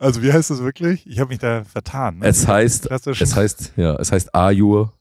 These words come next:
Speaker 2: also Ayurveda, würde ich sagen. Ayur geschrieben.
Speaker 1: Ja.
Speaker 2: Und ich finde, wenn man sagt, ist ein wunderschönes Wort, Ayurveda. Und ich hoffe aber, dass wir die Menschen jetzt so verwirrt haben, dass sie immer, wenn sie an Ayurveda denken,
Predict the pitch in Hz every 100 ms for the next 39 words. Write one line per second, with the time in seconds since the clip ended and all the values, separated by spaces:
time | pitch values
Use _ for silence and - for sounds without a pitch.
0 | _ _ 82 76 82 92 98 95 80 87
1 | 71 65 62 60 - 69 - 85 101 104
2 | 92 120 147 135 120 - 143 143 160 -
3 | - - _ _ _ 113 90 85 - 87
4 | 82 87 80 87 87 87 87 78 104 117
5 | 110 98 90 - 76 80 78 - _ -
6 | 71 78 67 65 64 69 78 - 113 113
7 | 95 92 98 90 95 107 104 90 113 123
8 | 117 101 127 - 87 85 - - _ 117
9 | 135 73 67 _ _ _ _ 85 82 90
10 | - 90 87 82 90 113 107 73 73 69
11 | - 80